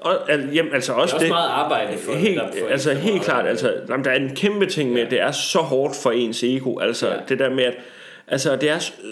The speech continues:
Speaker 1: altså, det kan være så hårdt, og man kan bruge så
Speaker 2: Mm.
Speaker 1: lang tid på at tænke på, men det gør man så måske ikke, hvis man er, laver det på hobbybasis, skulle hjem og tænke, "Fuck, jeg, jeg er elendig, jeg er elendig." Det kommer aldrig
Speaker 2: Ja.
Speaker 1: nogensinde til at
Speaker 2: Ja.
Speaker 1: føre nogen steder hen, det
Speaker 2: Ja.
Speaker 1: her, altså.
Speaker 2: Men det, det, det, det er lidt mere den følelse, end det er en, netop hvis du,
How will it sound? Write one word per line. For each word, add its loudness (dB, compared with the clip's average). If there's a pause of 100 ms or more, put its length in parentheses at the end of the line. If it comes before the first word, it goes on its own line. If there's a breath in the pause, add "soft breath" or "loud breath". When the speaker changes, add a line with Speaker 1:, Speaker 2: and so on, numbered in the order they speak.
(160)
Speaker 1:
altså, -2
det -2
kan -6
være 0
så -2
hårdt, 2
og 0
man 0
kan -2
bruge 0
så -4
Speaker 2:
Mm. 2
Speaker 1:
lang 0
tid 0
på 0
at 0
tænke -2
på, -2 (200 loud breath)
men 0
det 2
gør 4
man 0
så -4
måske 0
ikke, 0
hvis -8
man -2
er, -2 (400)
laver 0
det 0
på -2
hobbybasis, 0
skulle -2
hjem -2
og -10
tænke, -8
"Fuck, -12
jeg, 0
jeg 0
er -2
elendig, 0 (100)
jeg -2
er 0
elendig." -2 (180 loud breath)
Det -2
kommer 0
aldrig 2
Speaker 2:
Ja. 2
Speaker 1:
nogensinde 0
til 0
at 4 (160)
Speaker 2:
Ja. 4
Speaker 1:
føre 4
nogen 0
steder 0
hen, -2
det -2
Speaker 2:
Ja. -2
Speaker 1:
her, -2
altså. -2 (160)
Speaker 2:
Men -4
det, -4
det, 0 (120)
det, -2 (200)
det -6
er -8
lidt -4
mere 0
den 0
følelse, -2
end -4
det -4
er -4
en, -6
netop -2
hvis -4
du, -10